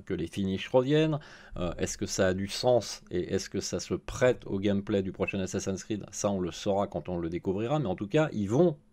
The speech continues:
réintégrer. Ils ont dit qu'ils voulaient faire plaisir aux gens qui voulaient voir revenir des choses qui étaient iconiques dans les premiers Assassin's Creed.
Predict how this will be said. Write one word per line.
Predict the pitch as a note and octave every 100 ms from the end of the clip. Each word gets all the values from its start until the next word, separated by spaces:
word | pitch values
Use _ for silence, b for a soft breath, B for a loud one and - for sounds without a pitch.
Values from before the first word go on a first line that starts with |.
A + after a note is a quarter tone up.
| -
réintégrer. | E2 F2 - E2+ G#2+ E3
Ils | D3+ G2
ont | F2
dit | A#2
qu'ils | E3+ G#2+
voulaient | F#2 F2+
faire | F2+ -
plaisir | G2 G2 G#2
aux | F#2 F#2
gens | A#2+ C3+ B B B
qui | -
voulaient | F#2 G2 G#2+ F#2 -
voir | D#2 F2+ A2 C#3+ G2+
revenir | G2 A#2+ A2+ B2+ A#2+ F2+
des | F#2 F#2
choses | - A2+ -
qui | F#2+
étaient | F2 F2
iconiques | F2+ G2+ G2+ G2 - _ _ _ - -
dans | F#2+ E3
les | F3 A#2+
premiers | - G#2+ G#2 F2+
Assassin's | - D#3+ D3 -
Creed. | - E3